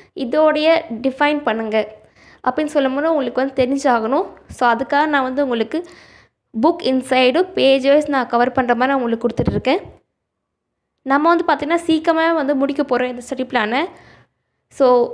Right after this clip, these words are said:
இனிமே வந்து உங்களுக்கு ஸ்டடி பிளான் வந்து டூ டேஸ்க்கு ஒன்ஸ், அதுக்கப்புறம் உங்களுக்கு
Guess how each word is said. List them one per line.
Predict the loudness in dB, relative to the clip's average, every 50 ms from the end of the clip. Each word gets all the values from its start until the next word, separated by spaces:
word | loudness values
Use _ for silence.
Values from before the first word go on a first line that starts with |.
| -8 -16 -12 -4
இனிமே | 0 2 4 4 4 4 4 4 4
வந்து | 4 4 4 2 2
உங்களுக்கு | 2 0 0 0 0 0
ஸ்டடி |
பிளான் | 0 0 0 0 0
வந்து | 0 -2 -2 -2 0 0 -2 -2 -4 -10 -18 -20 -20 -20 -20 _ _ _ _ _ _ _ _
டூ | 0 2 4 4 4
டேஸ்க்கு | 2 2 0 0 0 -2 -2
ஒன்ஸ், | 0 0 2 2 0 0 -2 -2 -4 -4 _ _ _ _ _ _ _ _ _
அதுக்கப்புறம் | _ -6 -4 -4 -2 0 0 2 2 2 2
உங்களுக்கு | 2 2 0 -2 -2 -4